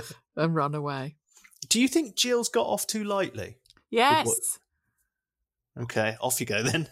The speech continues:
Speaker 2: <laughs>
Speaker 1: Do you not?
Speaker 2: I do. I
Speaker 1: Oh,
Speaker 2: do.
Speaker 1: good, good.
Speaker 2: I mean, 'cause the fact that they said Vince wouldn't, all right, Vince did go nuclear, didn't he?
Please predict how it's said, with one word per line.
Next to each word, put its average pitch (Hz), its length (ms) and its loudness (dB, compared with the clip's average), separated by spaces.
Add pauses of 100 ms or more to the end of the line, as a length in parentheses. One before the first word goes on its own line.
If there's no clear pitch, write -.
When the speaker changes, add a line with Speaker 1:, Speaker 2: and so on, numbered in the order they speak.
Speaker 2:
<laughs> 196 80 0 (1200)
Speaker 1:
Do 269 100 2
you 330 220 8
not? 440 220 4 (720)
Speaker 2:
I 151 140 6
do. 151 420 2 (180)
I 131 120 0
Speaker 1:
Oh, 156 120 4
Speaker 2:
do. 180 80 2
Speaker 1:
good, 143 300 0
good. 147 100 -4
Speaker 2:
I 147 40 -2
mean, 156 120 0
'cause - 140 2
the 180 80 2
fact - 240 -2
that 160 100 -4
they 160 100 0
said 139 280 2
Vince 131 360 -2
wouldn't, 113 180 -4
all 160 80 0
right, 98 200 -4
Vince 113 320 -2
did 107 240 -2
go 98 160 -8
nuclear, - 640 -10
didn't - 320 -16
he? - 160 -16